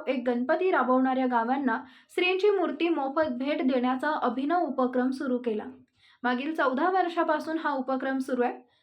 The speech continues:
मागील वर्षी पावसाने दडी दिल्याने जत तालुक्यात भयावह दुष्काळी परिस्थिती निर्माण झाली होती. अनावश्यक खर्च टाळून एक गाव एक गणपती बसवावा यासाठी आमचा हा उपक्रम असल्याचं सांगून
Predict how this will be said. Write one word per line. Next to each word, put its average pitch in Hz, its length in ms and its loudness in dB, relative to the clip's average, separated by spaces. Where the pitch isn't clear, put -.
मागील 320 320 2
वर्षी 349 340 2
पावसाने 339 500 0
दडी 277 300 0
दिल्याने 320 400 2
जत 277 320 -2
तालुक्यात 285 380 0
भयावह 294 540 2
दुष्काळी 277 460 -2
परिस्थिती 262 560 -2
निर्माण 247 420 0
झाली 247 260 0
होती. - 380 -8
अनावश्यक 277 600 0
खर्च 262 260 -2
टाळून 302 400 2
एक 269 240 0
गाव 294 260 2
एक 262 200 -2
गणपती 302 580 0
बसवावा 370 560 2
यासाठी 320 600 0
आमचा 254 320 2
हा 294 240 2
उपक्रम 277 540 -2
असल्याचं 254 460 -2
सांगून 233 460 -2